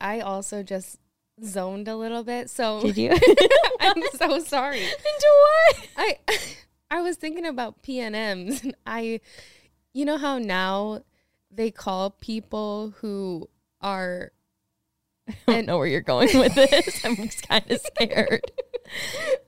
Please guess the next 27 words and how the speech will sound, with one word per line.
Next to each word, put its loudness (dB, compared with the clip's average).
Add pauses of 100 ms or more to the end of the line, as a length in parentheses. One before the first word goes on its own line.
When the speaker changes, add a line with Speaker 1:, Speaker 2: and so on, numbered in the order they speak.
(180)
Speaker 1:
Bro, -10
we -14
gotta -2
stop -8
recording -10
so -14
late. -16 (760)
You -2
know -4
how -6 (120)
they, -10 (260)
they're 2
Speaker 2:
<laughs> -4
Speaker 1:
g-, -6 (300)
Speaker 2:
You've 6
Speaker 1:
the -2
Speaker 2:
been 2
Speaker 1:
kids 0
Speaker 2:
crazy 0
looking -8
<laughs> 6
around. 2 (1800)
What 6
kids? 0
Speaker 1:
I -2
don't 6
know. 4